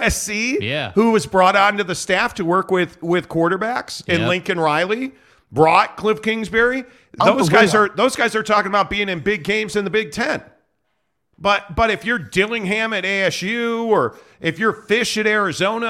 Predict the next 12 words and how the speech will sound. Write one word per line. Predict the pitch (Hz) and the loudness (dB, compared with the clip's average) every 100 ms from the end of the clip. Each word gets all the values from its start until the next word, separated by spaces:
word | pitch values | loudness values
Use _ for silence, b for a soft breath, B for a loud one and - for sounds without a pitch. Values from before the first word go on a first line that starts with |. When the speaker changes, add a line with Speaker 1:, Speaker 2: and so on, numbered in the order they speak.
| 220 | -4
Speaker 1:
y-, | 190 - | -6 -8
I, | 170 190 | -8 -4
I | |
mean, | 202 202 185 | -2 -2 0
name | 202 294 | 0 0
it. | 175 110 _ - | -2 -4 _ -8
Speaker 2:
Yeah. | 123 107 87 _ _ | -6 -6 -8 _ _
Speaker 1:
You're, | 139 254 311 156 | 0 2 2 0
you're | 196 285 262 - | 0 0 -2 -8
swimming | - 202 240 220 | -10 -4 -2 0
upstream | 190 - - 226 185 | -2 -2 -2 -2 -2
now | 123 69 | -4 -10